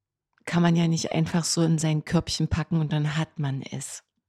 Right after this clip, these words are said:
Was würdest du sagen, weil das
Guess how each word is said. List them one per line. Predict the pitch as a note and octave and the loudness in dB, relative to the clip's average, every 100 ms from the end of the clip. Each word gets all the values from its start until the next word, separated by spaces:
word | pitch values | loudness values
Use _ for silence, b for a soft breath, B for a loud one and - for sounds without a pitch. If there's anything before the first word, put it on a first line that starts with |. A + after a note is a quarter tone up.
| _ _ _ _ _ _ _ b b b b b b - | _ _ _ _ _ _ _ b b b b b b -2
Was | E3 | 0
würdest | G#3 G3+ - | 2 2 2
du | F#3+ | 0
sagen, | - F3 E3+ F#3 E3+ E3 - | 0 2 2 2 0 -2 -4
weil | D#3+ D#3+ | 0 0
das | D#3+ D3 - | 0 -4 -6